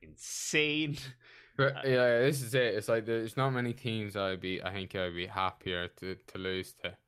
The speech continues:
Speaker 2: But Leicester, Leicester, it was, it was lovely, and see the, the owner come down. Obviously, lost his father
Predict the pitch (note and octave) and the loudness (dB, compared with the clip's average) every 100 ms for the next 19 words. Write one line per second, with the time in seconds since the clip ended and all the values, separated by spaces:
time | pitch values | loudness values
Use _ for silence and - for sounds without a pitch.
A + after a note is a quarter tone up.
0 | _ _ _ - F#2+ G2 G2+ G2+ - - | _ _ _ -6 -2 0 0 -2 -12 -4
1 | G#2 G#2 - F#2 F2 F#2+ F#2 G2+ G2 F#2+ | -2 -2 -2 -4 -2 -4 -6 -6 -2 -4
2 | - G2 F#2 F#2 E2+ F2+ F2+ - G2 G2 | -2 -2 -2 -4 -2 -4 -6 -6 -6 -2
3 | G2+ F#2+ F#2 F#2 G2 F#2+ F#2 - F#2 F#2+ | 0 0 0 -2 -2 -2 -4 -6 -4 0
4 | F#2+ F#2 F2+ F#2 - F#2+ F#2 F#2+ - F#2 | 0 0 -2 -4 -6 -2 0 0 -2 -12
5 | - F#2+ F#2+ F#2 | -2 0 2 0